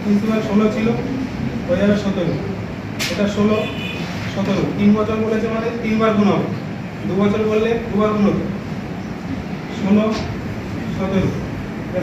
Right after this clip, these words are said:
প্রত্যেকটা সাইডকে গুণ করে দাও, প্রত্যেকটা সাইডকে গুণ করে দাও,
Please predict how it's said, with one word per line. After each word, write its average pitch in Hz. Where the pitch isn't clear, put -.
প্রত্যেকটা 220
সাইডকে 214
গুণ 208
করে 196
দাও, 156
প্রত্যেকটা 208
সাইডকে 214
গুণ 208
করে 202
দাও, -